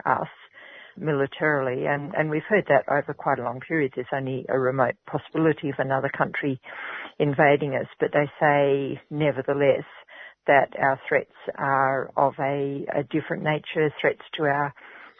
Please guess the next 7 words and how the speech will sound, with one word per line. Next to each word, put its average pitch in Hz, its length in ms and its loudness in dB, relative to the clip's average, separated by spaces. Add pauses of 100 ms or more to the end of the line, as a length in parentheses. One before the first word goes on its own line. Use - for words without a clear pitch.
(140)
trade, 151 540 4 (140)
uh, 135 260 2 (120)
sea 156 140 0
lanes, 143 280 0 (120)
communications, 151 840 -2 (160)
cyber 151 320 6 (100)
threats, 151 220 -6